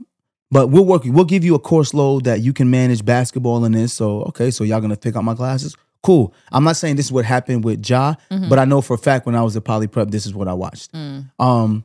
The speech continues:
Speaker 1: yeah, we're gonna help you with this and we're gonna help you with that. And the kids still have to do the work,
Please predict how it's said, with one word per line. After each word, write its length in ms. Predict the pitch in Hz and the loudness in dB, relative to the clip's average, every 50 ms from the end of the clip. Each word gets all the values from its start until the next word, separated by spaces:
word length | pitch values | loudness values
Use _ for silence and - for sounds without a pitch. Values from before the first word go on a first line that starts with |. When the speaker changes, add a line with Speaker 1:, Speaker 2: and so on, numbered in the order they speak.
| _ _ | _ _
Speaker 1:
yeah, 100 | - 180 | 0 2
we're 100 | 151 151 | 2 2
gonna 120 | 165 175 156 | 2 2 2
help 160 | 170 165 160 | 2 0 0
you 60 | 160 | 0
with 120 | 139 139 - | -2 0 0
this 220 | 160 120 101 - | 0 -2 -2 -2
and 80 | 107 110 | -4 -4
we're 60 | 113 | -2
gonna 80 | 110 | -2
help 120 | 123 127 - | -2 -2 -2
you 80 | 120 | -4
with 120 | 117 117 117 | -4 -2 -2
that. 200 | 135 117 101 - - | -2 -2 -2 -2 -4
And 240 | 123 123 120 110 - _ _ _ _ _ _ _ _ _ - | -4 -2 -4 -4 -8 _ _ _ _ _ _ _ _ _ -2
the 140 | 127 131 120 | -2 -2 -2
kids 380 | - - - 214 240 226 - | -2 -4 -2 0 0 0 -2
still 240 | - - 185 208 220 | -4 -2 0 2 2
have 160 | 196 185 180 - | 2 0 0 0
to 60 | 156 | -2
do 140 | 139 147 143 | 0 0 0
the 100 | 127 110 | 0 0
work, 460 | 104 143 214 185 135 - - - | 0 2 2 2 0 -2 -6 -18